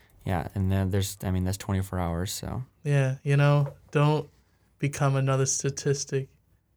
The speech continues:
Speaker 2: 'cause, you know, you may think that people don't care for you, but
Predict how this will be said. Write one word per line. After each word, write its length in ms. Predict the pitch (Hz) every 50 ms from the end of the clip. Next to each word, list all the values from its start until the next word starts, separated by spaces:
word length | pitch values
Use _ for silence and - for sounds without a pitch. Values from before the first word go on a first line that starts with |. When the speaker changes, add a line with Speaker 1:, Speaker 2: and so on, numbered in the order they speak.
| _ -
Speaker 2:
'cause, 280 | - - 139 131 127 135
you 100 | 135 131
know, 340 | 135 135 131 131 131 131 - _ _ _
you 160 | - 143 143 143
may 180 | 147 147 143
think 300 | 139 143 - 143 143 139
that 240 | - 139 131 135 -
people 300 | - 151 139 143 - 143
don't 200 | 139 131 127 123
care 240 | - - 135 131 123
for 140 | - - 135
you, 240 | 131 127 127 131
but 320 | 127 135 139 135 131 131